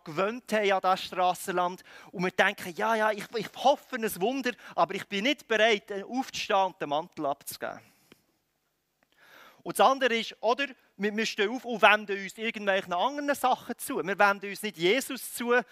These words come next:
sondern, ja, am Internet, da hat's einen guten Ratgeber oder einen Psychiater. Und nicht, dass das Zeug alles schlecht ist,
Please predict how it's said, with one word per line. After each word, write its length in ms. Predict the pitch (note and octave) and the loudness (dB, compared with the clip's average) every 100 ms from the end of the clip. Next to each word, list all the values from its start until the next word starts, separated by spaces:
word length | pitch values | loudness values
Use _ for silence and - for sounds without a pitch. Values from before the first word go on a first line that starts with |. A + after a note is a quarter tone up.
| - | -20
sondern, 520 | - - G3 E3+ E3 - | -10 -4 -2 -2 -6 -8
ja, 280 | - G#3 B3 | -6 2 4
am 120 | G3+ | 4
Internet, 560 | G3+ B3+ C#4 - A#3 A3 - | 2 -2 -2 -2 0 -2 2
da 140 | A3+ | 2
hat's 160 | A#3 - | 2 -2
einen 80 | |
guten 300 | G#3+ G#3+ - | -4 -6 -2
Ratgeber 640 | G#3+ G3+ G3 - G3 F3 F3 | 0 4 2 2 0 0 -2
oder 440 | F3+ F3+ F3 F3+ | -6 0 2 0
einen 100 | G3+ | -6
Psychiater. 640 | - G#3+ G3+ A3+ B3 B3+ G3 | -8 -8 -2 2 2 0 -2
Und 60 | |
nicht, 200 | A#3+ - | -2 0
dass 100 | D4+ | -2
das 220 | - A3 | -2 -6
Zeug 160 | - B3 | -4 0
alles 240 | G#3 G3+ | 2 2
schlecht 500 | - - A#3+ C#4 - | -2 2 2 2 -6
ist, 300 | A3 C3 - | -8 -8 -10